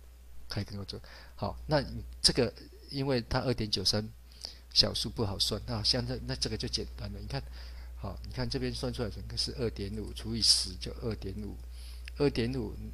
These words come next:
二点五哈，除以十，十就二点五哈。那除以，除以十，这边是整个加起来二点五，除以十就零点二五，零点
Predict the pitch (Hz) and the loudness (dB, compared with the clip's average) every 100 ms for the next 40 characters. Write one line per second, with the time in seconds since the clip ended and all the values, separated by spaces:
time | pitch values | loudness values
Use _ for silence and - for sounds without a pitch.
0 | - - - - - - 151 135 113 123 | -8 -8 -8 -8 -8 0 2 4 2 0
1 | 104 95 107 98 - 123 - - - - | -2 -2 -2 0 0 2 0 -2 -8 -6
2 | - 107 117 113 107 101 104 - - 98 | -6 -2 0 0 2 0 -2 -4 -4 -4
3 | - - - 143 139 143 143 - - - | -4 -8 0 2 4 2 2 0 -8 -8
4 | - - 143 143 117 104 - - - - | -8 0 2 4 2 0 -6 -8 -8 -8
5 | - - 151 147 147 - 101 101 - 123 | -2 2 4 4 2 2 0 0 0 2
6 | 117 - 113 104 104 - - - 127 - | 2 2 0 0 -2 -4 -4 0 4 4
7 | 117 110 101 - 113 110 92 110 143 120 | 2 -2 -4 -4 -4 -2 -2 -2 0 0